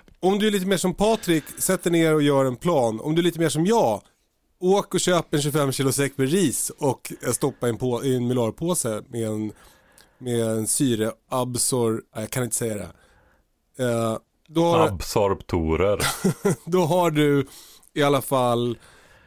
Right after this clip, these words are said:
Speaker 1: eh, em, mat för en vecka. Tjugo-, äter man tjugofem kilo, nej, vänta nu här.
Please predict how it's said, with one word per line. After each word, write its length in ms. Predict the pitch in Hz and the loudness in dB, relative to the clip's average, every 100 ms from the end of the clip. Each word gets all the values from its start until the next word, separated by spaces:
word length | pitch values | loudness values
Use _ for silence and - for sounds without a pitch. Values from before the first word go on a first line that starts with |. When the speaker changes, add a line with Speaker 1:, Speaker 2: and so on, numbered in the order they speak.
| - | -4
Speaker 1:
eh, 500 | 123 117 113 113 113 107 - | 0 2 2 2 0 -4 -8
em, 360 | 131 120 117 123 - | -2 0 0 -4 -6
mat 480 | 135 135 139 123 - | -2 2 2 0 -4
för 480 | - 127 117 110 107 _ _ _ _ | -4 0 2 0 -2 _ _ _ _
en 140 | - 127 | -2 -2
vecka. 320 | 117 - 180 - _ _ | -2 -4 -6 -6 _ _
Tjugo-, 180 | - 196 190 | -4 -4 -2
äter 100 | 165 | 0
man 100 | 220 | 0
tjugofem 460 | 180 196 202 185 175 | 0 0 2 2 2
kilo, 480 | - 185 180 151 139 _ - | 2 2 2 2 0 _ -4
nej, 180 | 156 180 | 0 2
vänta 200 | 170 113 | 0 -2
nu 60 | |
här. 180 | 95 87 | -6 -10